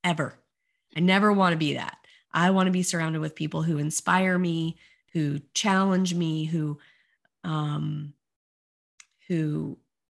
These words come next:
just make me want to be a better version of myself tomorrow, even though that's already the way that I think. Um, and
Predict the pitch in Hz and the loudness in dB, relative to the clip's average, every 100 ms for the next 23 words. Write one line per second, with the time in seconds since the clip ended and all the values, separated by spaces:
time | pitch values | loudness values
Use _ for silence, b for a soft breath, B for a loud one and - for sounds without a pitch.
0 | _ _ - 175 185 185 185 202 165 160 | _ _ -12 -2 0 0 0 0 0 0
1 | 170 160 160 170 185 - 170 175 156 170 | -2 -2 -2 -2 -4 -4 -6 -6 -4 -2
2 | 165 160 165 175 165 165 156 - 170 220 | 0 0 0 -2 -2 -4 -6 -4 -4 -4
3 | - 226 202 190 220 277 311 b b b | -6 -4 0 0 0 -2 -6 b b b
4 | 175 170 165 160 156 - 165 165 156 151 | 0 2 0 0 -4 -6 -4 -2 -2 -4
5 | 151 151 147 _ _ _ _ _ _ _ | -4 -6 -8 _ _ _ _ _ _ _
6 | _ _ _ _ _ _ _ _ 165 165 | _ _ _ _ _ _ _ _ -4 0
7 | 165 160 143 143 165 294 - _ _ _ | 2 2 0 -2 -2 -4 -6 _ _ _
8 | _ _ _ _ _ _ _ _ _ _ | _ _ _ _ _ _ _ _ _ _
9 | - _ 190 165 151 147 147 156 - _ | -20 _ 0 2 0 -2 -4 -8 -12 _
10 | _ _ _ _ _ _ - 175 170 | _ _ _ _ _ _ -2 0 0